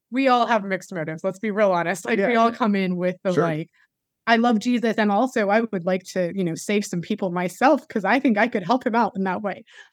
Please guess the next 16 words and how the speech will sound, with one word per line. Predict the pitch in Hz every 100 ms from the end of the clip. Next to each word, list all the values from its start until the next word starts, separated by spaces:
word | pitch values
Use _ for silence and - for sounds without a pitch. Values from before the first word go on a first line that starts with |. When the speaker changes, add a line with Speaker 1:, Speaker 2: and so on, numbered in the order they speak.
| -
Speaker 1:
Um, | 220 220 202 196 190 _ _ - - - - - 214
I, | 214 202 -
I | 233
think | 247 233 208
the, | 220 202 208 208
the | 208
main | 208 208 196
thing | 180 180
is | 170 165
that, | 180 180
like, | 180 175 _ _ _ _ _ _ _ _ _ - 185 _ _
the | 202 190 214 190
parts | - 240 220
that | 214 202
are | 196
not | 190 185 180